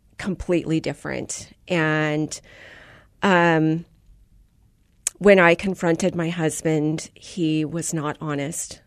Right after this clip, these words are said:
about, uh, any of the betrayals. And really what led to it was he had gone to Las Vegas on a business trip, and it was just throwing gasoline on the fire, basically, where,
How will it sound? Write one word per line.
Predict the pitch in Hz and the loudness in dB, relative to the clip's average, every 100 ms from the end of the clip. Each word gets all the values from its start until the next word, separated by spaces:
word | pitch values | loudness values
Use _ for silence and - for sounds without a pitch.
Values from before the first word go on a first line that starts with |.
| _ | _
about, | - 156 160 143 147 - - - _ _ _ _ _ _ _ | -8 -6 -6 -4 -4 -6 -12 -18 _ _ _ _ _ _ _
uh, | 165 156 | -4 0
any | 185 185 185 | 2 2 2
of | |
the | 180 | 0
betrayals. | - - 170 151 147 147 151 - | -4 -6 -2 0 0 0 -2 -6
And | - 170 156 160 - | -2 0 0 -2 0
really | 277 320 | 2 4
what | 214 185 | 4 2
led | 165 165 160 | 4 2 2
to | - 170 | -2 0
it | 156 143 - | 2 0 -4
was | 180 170 156 147 143 147 - - | -4 0 2 2 0 -2 -6 -10
he | - 180 | -4 0
had | 165 165 | 0 -2
gone | - 143 | -6 -6
to | 147 | -6
Las | 165 131 - | -8 -10 -10
Vegas | - 139 87 - - | -10 -10 -10 -10 -10
on | 175 | -8
a | 156 | -8
business | 143 143 143 - | -8 -8 -10 -10
trip, | - - - - _ _ | -12 -12 -14 -20 _ _
and | 165 151 147 147 143 151 - - - - - _ | -4 -2 -2 -2 -4 -6 -10 -20 -20 -20 -20 _
it | - 180 | 2 4
was | 175 165 | 4 -2
just | - 170 160 - - - _ _ _ _ | -4 -4 -4 -8 -12 -14 _ _ _ _
throwing | - - 180 170 165 170 | -20 -6 2 4 4 2
gasoline | 147 151 - 160 151 151 147 147 | 0 -2 -4 -2 0 0 0 -2
on | 160 151 | -2 -2
the | 160 | -4
fire, | - 135 135 135 - - - | -4 -4 -4 -4 -6 -8 -6
basically, | 147 - 151 - 143 135 139 - | -6 -6 -10 -6 -6 -4 -6 -8
where, | 165 147 143 139 139 | -4 -2 -2 -4 -6